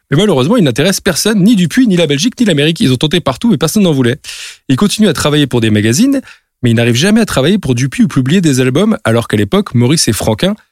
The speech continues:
sont déjà dans la... dans le game, comme on dit, et ils publient des trucs où ils sont un peu, euh, jaloux, les deux.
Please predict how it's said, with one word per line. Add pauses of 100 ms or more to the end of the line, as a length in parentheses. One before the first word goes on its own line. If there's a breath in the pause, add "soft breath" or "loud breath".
(160)
sont
déjà
dans
la... (540 loud breath)
dans
le
game,
comme
on
dit, (340)
et
ils
publient
des
trucs
où
ils
sont
un
peu,
euh,
jaloux,
les
deux.